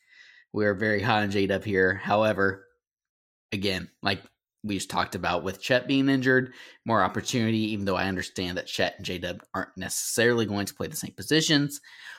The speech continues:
All that being said, I would be pretty surprised if J-Dub is being sent down to the blue, especially when a player like Darius Bazley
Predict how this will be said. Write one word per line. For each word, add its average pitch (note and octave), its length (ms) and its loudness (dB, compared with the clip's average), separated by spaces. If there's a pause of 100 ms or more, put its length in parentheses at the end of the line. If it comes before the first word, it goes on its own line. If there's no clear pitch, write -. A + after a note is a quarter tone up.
(120)
All B2 160 6
that B2 100 4
being G#2+ 160 2
said, G2 240 2
I G#2+ 140 4
would C3 100 4
be A2 240 -4
pretty B2+ 520 -4
surprised F#2 840 -4
if F#2+ 120 -6
J-Dub F#2+ 580 -2 (140)
is A2 140 -6
being G2 160 -6
sent F#2+ 260 -4
down G2 260 0
to G2 260 0
the G2+ 300 -4
blue, C3+ 380 2 (540)
especially A2 380 0
when G2+ 160 0
a F2+ 60 -2
player F#2+ 340 0
like F2 240 -4
Darius F#2+ 260 0
Bazley G#2 520 -4